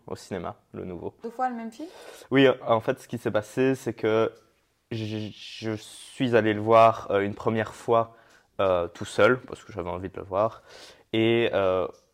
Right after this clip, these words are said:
Speaker 1: on avait un cinéma de prévu avec les collègues, euh, quelques jours après.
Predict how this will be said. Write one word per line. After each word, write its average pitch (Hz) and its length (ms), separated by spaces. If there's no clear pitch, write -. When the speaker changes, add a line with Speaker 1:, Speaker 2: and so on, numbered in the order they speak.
Speaker 1:
on 110 80
avait 104 180
un 101 60
cinéma 101 340
de - 80
prévu 101 400
avec 95 220
les 95 80
collègues, 95 500
euh, - 60
quelques 101 240
jours 95 180
après. 98 340